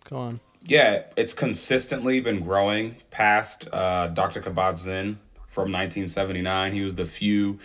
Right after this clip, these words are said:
Speaker 2: at the time studying meditation. Uh, it went from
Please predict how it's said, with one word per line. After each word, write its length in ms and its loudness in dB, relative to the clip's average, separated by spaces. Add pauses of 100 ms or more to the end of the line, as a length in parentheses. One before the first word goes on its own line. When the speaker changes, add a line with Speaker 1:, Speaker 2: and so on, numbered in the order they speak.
(320)
Speaker 2:
at 200 2
the 80 -2
time 400 -2
studying 800 -2
meditation. 760 -2 (640)
Uh, 280 2
it 100 0
went 180 0
from 520 0